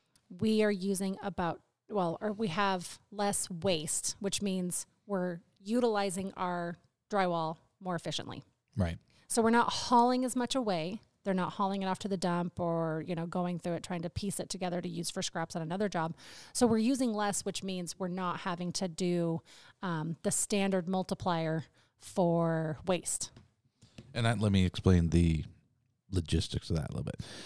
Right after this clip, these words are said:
Speaker 2: So, uh, if you're asking, you know, if you're listening to this going, "Okay, how's that make any sense?" Well, let me ex-, let me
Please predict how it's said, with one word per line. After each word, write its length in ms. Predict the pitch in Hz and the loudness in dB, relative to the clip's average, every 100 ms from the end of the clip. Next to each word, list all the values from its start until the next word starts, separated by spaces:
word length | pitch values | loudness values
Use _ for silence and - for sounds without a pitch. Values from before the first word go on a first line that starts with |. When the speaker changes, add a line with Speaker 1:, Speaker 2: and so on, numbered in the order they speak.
| - - | -16 4
Speaker 2:
So, 500 | 101 92 90 87 - - - - | 8 10 12 10 6 -2 -12 -4
uh, 40 | |
if 480 | 52 - 62 73 85 | -2 0 2 2 4
you're 140 | 87 | 6
asking, 440 | 87 87 85 82 82 | 8 6 4 2 4
you 100 | 90 | 4
know, 100 | 82 76 - | 4 2 -6
if 120 | - | 0
you're 100 | 87 | 4
listening 260 | 92 - 87 | 6 6 6
to 40 | |
this 100 | 82 | 6
going, 280 | 85 82 80 | 4 4 4
"Okay, 340 | 78 82 85 | 2 2 2
how's 240 | 85 85 80 | 2 2 4
that 180 | 85 - - | 2 2 -2
make 180 | 82 | 0
any 120 | 78 82 | 2 2
sense?" 340 | - - - | 2 0 0
Well, 140 | 90 | 6
let 80 | 98 | 8
me 100 | 123 | 8
ex-, 140 | 113 - - | 6 2 4
let 120 | 98 | 8
me 240 | 98 92 | 10 8